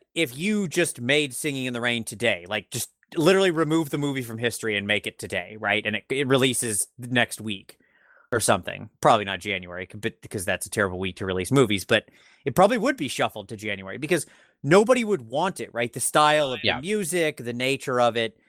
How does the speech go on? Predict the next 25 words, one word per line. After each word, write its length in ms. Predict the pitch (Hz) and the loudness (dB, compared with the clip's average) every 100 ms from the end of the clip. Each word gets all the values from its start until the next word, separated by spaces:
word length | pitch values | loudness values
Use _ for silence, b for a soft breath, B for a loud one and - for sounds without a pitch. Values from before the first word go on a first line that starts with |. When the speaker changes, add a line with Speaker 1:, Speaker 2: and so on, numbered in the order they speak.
| _ - | _ -2
Speaker 1:
not 160 | 127 - | -2 0
nobody, 400 | 107 107 90 87 | -2 -2 -4 -10
but 220 | 90 101 - | -6 -6 -6
it, 140 | 123 _ - | -12 _ -6
it 140 | 147 | 0
wouldn't 300 | 143 151 123 | 4 4 4
be 440 | 135 131 117 104 117 | -2 0 0 -4 -6
the 140 | 127 127 | -2 -2
culture-defining 1120 | - - 139 123 131 113 - 120 113 104 98 | 0 2 2 2 -4 -4 -2 0 0 -2 -6
landmark 720 | 104 107 107 98 92 90 - | -2 -2 -2 -6 -10 -14 -8
that 120 | 101 | -8
it 100 | 90 | -6
was, 440 | 107 113 85 - - | 0 0 0 -12 -16
right? 260 | 85 95 - | -10 -10 -6
Speaker 2:
Sure. 340 | - 95 80 _ _ _ _ B B B | -4 -4 -8 _ _ _ _ B B B
Well, 300 | 208 220 180 - | 6 8 6 2
I, 120 | 196 202 | 0 0
I 60 | 180 | -2
think 260 | 294 320 - | -4 -6 -8
the, 180 | 190 196 | -8 -6
the, 180 | 151 180 | -4 -4
uh, 80 | 165 | -2
these, 320 | 170 196 - - | -2 -4 -6 -6
these 200 | 180 156 | -8 -6
two 560 | - 202 175 160 131 | -4 -4 -2 -2 -4